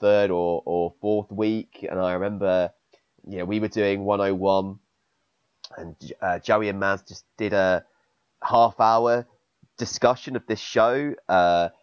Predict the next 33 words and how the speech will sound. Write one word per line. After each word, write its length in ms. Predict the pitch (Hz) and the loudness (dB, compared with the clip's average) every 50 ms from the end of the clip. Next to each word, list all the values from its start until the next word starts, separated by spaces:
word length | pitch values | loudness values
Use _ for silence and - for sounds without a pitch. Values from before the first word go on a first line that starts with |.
| _ - | _ -8
the 80 | 101 104 | -2 0
week 180 | 120 131 131 | 0 0 0
before, 480 | 123 107 - _ - 120 113 95 90 87 | -2 -10 -8 _ 0 2 2 2 2 0
they'd 220 | 90 92 90 - | 0 -2 -2 -4
slated 600 | - - - 107 104 104 110 107 - - 110 92 - - | -8 -12 -4 0 0 0 0 -2 -6 -10 -12 -12 -8 -4
the 120 | 95 95 | 0 2
idea 320 | 92 92 92 - 95 92 | 2 2 0 0 -2 -4
of 80 | 87 - | -4 -4
the 80 | - - | -8 -8
card 340 | - - 92 92 98 104 - | -2 0 2 2 2 2 -2
and 80 | 110 | -6
said 160 | - - 101 92 | -8 -6 -4 -4
it 80 | 71 | -4
looked 180 | 85 92 - - | -6 -8 -10 -12
disgustingly 640 | 98 92 - - 104 95 - - - 98 92 90 | -14 -16 -6 -4 -4 -4 -4 -4 -8 -8 -8 -8
boring, 460 | 85 - 95 92 95 98 101 104 135 - _ _ _ _ _ _ _ _ _ _ _ _ _ - | -6 -2 0 2 4 4 2 2 -2 -6 _ _ _ _ _ _ _ _ _ _ _ _ _ -4
and 160 | 101 110 110 | -4 -2 0
then 160 | 113 110 107 104 | 0 0 2 2
this 140 | 107 101 | 0 0
show 340 | - - - 120 104 101 101 | 0 2 2 4 4 2 2
<laughs> 0 | |
happened, 520 | 90 - 113 - - - - 120 - - - - - - 180 - _ _ - - - - - - | 0 -2 -2 -2 -4 -6 -6 -6 -6 -10 -16 -4 0 0 0 0 _ _ -10 -4 -4 -2 0 2
um, 720 | 127 123 113 110 - - - - - - 147 - - - | 2 2 4 4 4 4 6 4 4 2 2 0 -2 -4
<laughs> 20 | 135 | -2
and 460 | - - - 147 123 120 - 147 139 | 0 0 0 0 0 0 0 0 0
it, 100 | 135 - - - | -2 -4 -6 -8
and 140 | 120 131 131 | -4 -4 -2
it 120 | - - | -4 -2
had 200 | 117 127 131 123 - | -2 -2 -2 0 2
that 180 | 127 113 - | 0 0 2
match, 380 | 104 120 131 123 - - - - | 0 0 0 0 0 -4 -8 -6
and 120 | 107 101 | -4 -4
it, 220 | 101 98 98 - | -2 -4 -4 -6